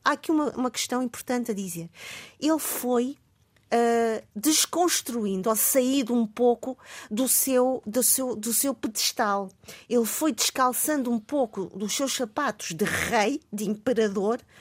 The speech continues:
de li-, de, de alguém autocrático e foi percebendo que é preciso,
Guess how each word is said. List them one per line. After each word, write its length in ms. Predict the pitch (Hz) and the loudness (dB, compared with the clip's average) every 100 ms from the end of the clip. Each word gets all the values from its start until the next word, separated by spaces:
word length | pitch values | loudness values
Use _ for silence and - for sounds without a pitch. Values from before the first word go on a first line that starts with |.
| - - | -18 -6
de 140 | 214 | 2
li-, 320 | 254 262 294 247 | 2 4 2 0
de, 340 | 214 214 240 | -2 2 2
de 240 | 202 240 | 2 0
alguém 580 | - 220 240 240 269 202 - | 2 4 2 2 0 -2 0
autocrático 920 | 196 190 208 214 180 - - - 330 - - 254 | -2 0 -2 0 -4 -2 -6 -4 -10 -10 -8 -8
e 100 | - | -4
foi 240 | 311 - - | -2 2 2
percebendo 1040 | - 233 - - 240 214 202 196 208 254 - _ - | 2 0 2 2 2 2 2 2 -2 -8 -10 _ 0
que 100 | 453 | 0
é 60 | |
preciso, 800 | - - - - 220 190 180 208 | 2 2 2 2 0 0 -2 -4